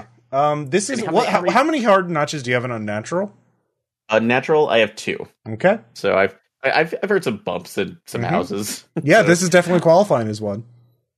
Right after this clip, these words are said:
Speaker 1: Um, I do, and I have the radio. We still have the
Speaker 2: Mm-hmm.
Speaker 1: radios with us, right?
Speaker 2: Mm-hmm, of course.
Speaker 1: Uh,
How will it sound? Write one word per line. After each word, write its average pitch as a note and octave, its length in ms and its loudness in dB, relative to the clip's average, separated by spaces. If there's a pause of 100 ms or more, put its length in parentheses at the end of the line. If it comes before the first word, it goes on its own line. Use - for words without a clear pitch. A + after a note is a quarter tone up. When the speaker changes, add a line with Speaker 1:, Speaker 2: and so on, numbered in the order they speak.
(120)
Speaker 1:
Um, D3+ 340 2
I A#2+ 240 0
do, C3+ 160 -2
and C3 140 0
I C3+ 40 2
have C#3 120 -2
the A#2+ 80 -2
radio. G2 360 0
We G#2+ 160 -4
still G#2+ 200 -2
have F2+ 120 -2
the F2+ 280 0 (180)
Speaker 2:
Mm-hmm. B2 240 -4
Speaker 1:
radios F#2 300 0
with F#2 140 -4
us, - 120 -10
right? G2 240 0
Speaker 2:
Mm-hmm, E3+ 220 0
of - 80 -8
course. - 360 -2
Speaker 1:
Uh, A2+ 340 4